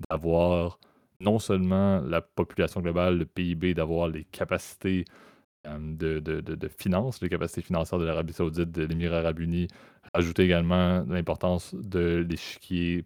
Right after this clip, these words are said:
pétrolier et de ressources naturelles avec l'arrivée de l'Arabie Saoudite et des, des Émirats Arabes Unis.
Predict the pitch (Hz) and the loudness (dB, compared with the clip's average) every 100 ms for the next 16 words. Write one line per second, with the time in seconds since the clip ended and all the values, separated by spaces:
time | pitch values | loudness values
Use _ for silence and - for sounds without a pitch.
0 | - 95 - 90 87 92 107 85 80 76 | -4 -4 0 0 2 2 0 0 -2 -4
1 | 92 92 80 87 101 135 90 82 82 82 | -4 -6 -6 -4 -2 -2 -4 -2 -4 -2
2 | 87 85 82 80 85 82 87 87 82 82 | -2 -2 -4 -4 -6 -4 -4 -6 -8 -6
3 | 82 82 82 85 82 80 85 92 | -6 -4 -4 -2 -2 -2 0 2